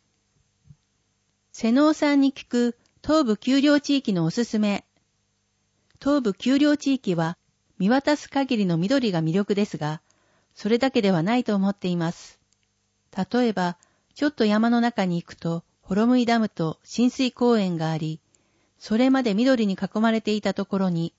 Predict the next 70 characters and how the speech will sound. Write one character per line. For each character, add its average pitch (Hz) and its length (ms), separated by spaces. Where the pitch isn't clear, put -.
突 214 280
然、 202 320
水 165 280
が 254 100
広 233 220
が 220 80
っ 214 80
て - 140
い 190 100
て、 170 280
あ 220 160
る 240 120
意 220 120
味 190 140
で 170 160
開 208 240
放 247 180
感 190 260
を 165 100
味 170 200
わ 233 140
え 240 60
る 208 100
場 214 80
所 220 160
な 196 100
ん 170 60
で 165 140
す。 - 200
キ - 100
ャ 269 60
ン 269 60
プ 226 140
や 190 120
バ 190 200
ー - 20
ベ 262 100
キ 220 180
ュ - 40
ー - 20
が 180 100
で 180 120
き - 100
て、 165 280
景 247 100
色 - 260
も 180 120
綺 - 160
麗 233 160
な 202 120
の 170 120
で 151 100
お 147 80
す - 60
す - 180
め 220 120
で 214 120
す。 - 260
緑 262 320
と 175 120
水 170 260
を 180 100
両 208 240
方 294 160
楽 262 240
し 254 100
め 240 100
る 196 120
の 165 120
で、 165 220